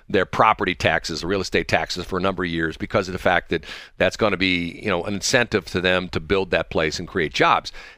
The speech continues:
The N double A C P is suing, I believe, suing both Dierbergs and Crestwood, the city of Crestwood, because they say that's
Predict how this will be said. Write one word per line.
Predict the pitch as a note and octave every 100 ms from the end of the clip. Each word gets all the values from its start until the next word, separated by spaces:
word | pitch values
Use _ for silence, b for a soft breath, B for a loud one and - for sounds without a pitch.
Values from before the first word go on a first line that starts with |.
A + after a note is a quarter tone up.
| -
The | C3
N | F3+
double | G#3 F3
A | D#3+
C | D3+ -
P | B2 - G#3+ D#3
is | G2
suing, | - - - C4 G#3+ A#2+ A#2 A#2+
I | -
believe, | A2 C#3+ D#3+
suing | - E3+ E3+ C#3+
both | A2 B2 -
Dierbergs | B2 C3 B2+ A#2+ A#2 - b b - -
and | D#3+ E3 C#3+ - _ _
Crestwood, | - - G#3 G#3+ - D#2 -
the |
city | - E3+
of | C3
Crestwood, | - G#2+ - G2 -
because | A#2 - C3 B2+ A#2 - B B B B -
they | G2+ E3 A3+
say | - A#2+ F#2 F2+ F#2 b b _
that's | A#2 A#2 - -